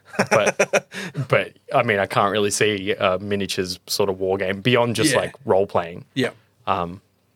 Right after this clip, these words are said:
Speaker 1: so, you know, something D and D-ish. You
Speaker 2: Yeah.
Speaker 1: could use them for that. But
Speaker 2: Yeah, you could. And
Speaker 1: Yeah.
Speaker 2: I'm sure there's models out there which would fit it. Like,
Speaker 1: Yeah.
Speaker 2: you know,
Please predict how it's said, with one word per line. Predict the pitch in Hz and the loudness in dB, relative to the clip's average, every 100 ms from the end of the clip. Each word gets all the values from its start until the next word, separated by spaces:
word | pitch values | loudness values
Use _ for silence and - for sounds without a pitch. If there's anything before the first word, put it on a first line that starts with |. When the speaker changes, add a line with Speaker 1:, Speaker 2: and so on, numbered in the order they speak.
| _ | _
Speaker 1:
so, | - 101 | 0 0
you | 90 90 | 2 -8
know, | 90 90 | -8 -6
something | - 92 92 | -4 -4 -4
D | 101 95 | -4 -6
and | 92 | -6
D-ish. | 92 87 - - _ - | -6 -6 -10 -14 _ -4
You | 127 | -2
Speaker 2:
Yeah. | |
Speaker 1:
could | 104 | 0
use | 101 92 | -2 -6
them | 85 | -8
for | - | -4
that. | 95 98 - | -2 -2 0
But | 247 | 2
Speaker 2:
Yeah, | 269 | 2
you | 147 | 0
could. | - 220 160 - | 0 0 0 -2
And | 156 | 2
Speaker 1:
Yeah. | 139 92 87 _ - | 2 2 -6 _ -8
Speaker 2:
I'm | 147 | -2
sure | 147 208 | 2 2
there's | 123 | 2
models | 127 120 | 0 0
out | 117 123 | 0 0
there | 117 | -2
which | 113 113 - | -2 -8 -8
would | 127 113 _ _ - | -8 -10 _ _ -8
fit | - 123 | 0 0
it. | 117 - | 0 -4
Like, | - 113 | -2 -2
Speaker 1:
Yeah. | 104 - | -2 -12
Speaker 2:
you | 139 120 | -8 -2
know, | 123 | -2